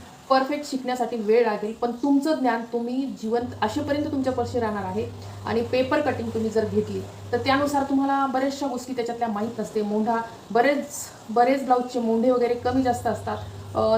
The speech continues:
ते तुम्हाला त्याच पेपर कटिंगवर जर केलं, तर मोंढा कधी छोटा होतो, कधी मोठा होतो, कटोरीसुद्धा कधी छोटी होती, कधी मोठी होती. तर पेपर कटिंग न वापरता तुम्ही परफेक्ट अशी ब्लाऊज कटिंग शिका, म्हणजे तुमची नेहमीसाठी कधीच तुम्हाला पेपर कटिंगची गरज पडणार नाही आणि पेपर कटिंग घेऊ पण नका,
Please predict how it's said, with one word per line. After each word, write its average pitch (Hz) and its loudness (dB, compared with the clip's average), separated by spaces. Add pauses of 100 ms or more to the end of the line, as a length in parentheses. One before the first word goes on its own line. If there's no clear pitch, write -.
ते 254 0
तुम्हाला 254 2
त्याच 254 2
पेपर 247 -2
कटिंगवर 233 -2
जर 220 -2
केलं, 220 2
तर 214 0
मोंढा 220 2
कधी 220 -2 (340)
छोटा 262 4
होतो, 220 4
कधी 208 -2
मोठा 220 2
होतो, 196 0 (320)
कटोरीसुद्धा 277 2
कधी 262 0
छोटी 262 0
होती, 240 -6
कधी 214 2
मोठी 220 0
होती. 202 -4 (300)
तर 226 -2
पेपर 233 -4
कटिंग 226 -4
न - 0
वापरता 214 -2
तुम्ही 214 -4 (300)
परफेक्ट 285 2
अशी 269 -2
ब्लाऊज 233 0 (180)
कटिंग 269 2
शिका, 262 2
म्हणजे 226 -2
तुमची 262 -2 (920)
नेहमीसाठी 320 2 (600)
कधीच 339 4
तुम्हाला 294 -2
पेपर 262 -2
कटिंगची 240 -6
गरज 226 2
पडणार 220 -4
नाही 220 -6
आणि 214 -4
पेपर 220 -4
कटिंग 220 -4
घेऊ 190 2
पण 233 0
नका, 196 -6